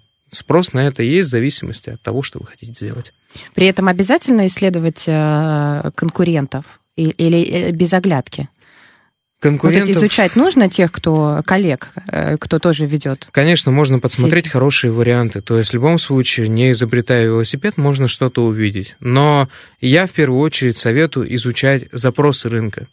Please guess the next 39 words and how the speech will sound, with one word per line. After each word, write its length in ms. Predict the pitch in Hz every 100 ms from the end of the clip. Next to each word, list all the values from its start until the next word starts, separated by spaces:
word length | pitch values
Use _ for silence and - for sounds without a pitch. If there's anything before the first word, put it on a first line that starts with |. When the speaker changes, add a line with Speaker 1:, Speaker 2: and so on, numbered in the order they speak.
| _ -
Speaker 1:
То 120 | 127
есть 300 | 123 - - _ - - -
если 380 | 131 175 - 143
мы 200 | 139 151
будем 360 | 131 139 127
повторять 500 | 117 110 - 127 131
все 160 | - 127
за 140 | 127
другими, 500 | 139 190 233 269 254 - _ _ _ -
то 100 | 147
понятно, 460 | 143 143 190 185
что 180 | 143 -
мы 120 | 131
будем 260 | 143 170 143
создавать 440 | - 120 120 135 135
тот 120 | 123
же 80 | 120
самый 320 | - 139 123
продукт, 460 | 117 104 104 - _
который 400 | 120 151 165 147
может 380 | 131 175 160 131
не 140 | 143
до 100 | 147
конца 340 | 139 127 156
решать 300 | 165 156 135
проблематику. 680 | - 127 120 127 131 117 113 _ _ - _ -
То 140 | 151
есть, 320 | 143 - - -
э, 340 | 127 135 131
самый 480 | - - 180 180 139
лучший 440 | 123 143 160 - 131
продукт, 380 | 123 127 156 -
самый 320 | 135 131 123
лучший 280 | 123 127 117
товар 320 | 110 110 110
и 40 | 107
самое 360 | - 117 110
лучшее 220 | 110 110 135
предложение — 600 | 143 160 190 233 233